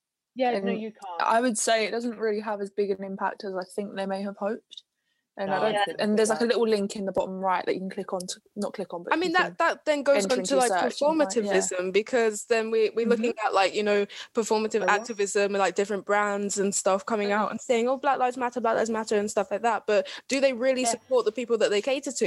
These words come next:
Speaker 1: It,
Speaker 4: Um,
Speaker 1: it then
Speaker 4: brands sometimes
Speaker 1: becomes
Speaker 4: wanna come out as activists and stuff, and then they don't even cater to, uh, people who are plus sized or, um,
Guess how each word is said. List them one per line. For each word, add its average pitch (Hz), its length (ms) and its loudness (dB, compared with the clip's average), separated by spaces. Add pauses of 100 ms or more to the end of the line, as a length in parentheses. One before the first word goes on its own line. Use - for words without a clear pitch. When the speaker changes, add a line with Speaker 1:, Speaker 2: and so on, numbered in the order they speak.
(140)
Speaker 1:
It, - 520 -12
Speaker 4:
Um, 226 140 4
Speaker 1:
it 226 100 0
then 247 100 6
Speaker 4:
brands 254 200 2
sometimes 233 400 0
Speaker 1:
becomes - 40 -20
Speaker 4:
wanna 226 340 2 (260)
come 254 180 0
out 220 160 2
as 202 140 0
activists 220 560 2
and 208 100 0
stuff, 202 400 2
and 214 80 -2
then 214 120 -2
they 214 80 4
don't 220 200 2
even 208 400 0
cater 240 600 2 (160)
to, 220 400 2 (240)
uh, 208 300 4
people 240 280 -4
who 240 100 2
are 214 60 4
plus 269 280 2
sized 190 600 4
or, 202 320 4
um, 202 460 0